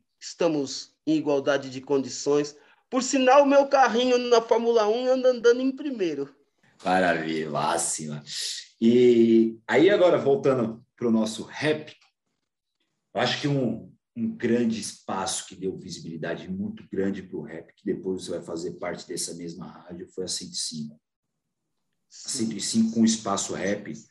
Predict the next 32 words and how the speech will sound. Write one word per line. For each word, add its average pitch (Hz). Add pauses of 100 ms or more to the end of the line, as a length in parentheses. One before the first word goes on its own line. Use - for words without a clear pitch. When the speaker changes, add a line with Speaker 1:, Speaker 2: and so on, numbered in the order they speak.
(160)
Speaker 2:
Espaço 113
Rap 143
vem 147
antes 160
do 165
Rap 147
do 151
Bom, 98
né? 95 (1400)
Speaker 1:
Vem, 202
vem 208
antes, 220
vem 214
antes. -
Dois 247
ou -
Speaker 2:
Espaço -
Speaker 1:
três 254
anos 233
antes. 180 (520)
Speaker 2:
Espaço -
Rap 123
revelou 139
muita 113
gente 104
do 107
rap, 90
da 95
cena 87
do 78
rap, 76
né? 76